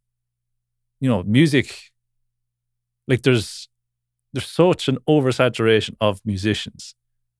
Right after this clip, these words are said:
and, and you have to basically kinda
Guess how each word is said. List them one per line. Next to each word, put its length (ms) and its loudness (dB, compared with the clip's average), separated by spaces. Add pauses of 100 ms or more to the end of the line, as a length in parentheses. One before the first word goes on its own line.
(140)
and, 580 -4 (840)
and 280 -6
you 120 -2
have 220 0
to 220 0
basically 580 -2 (1400)
kinda 420 -2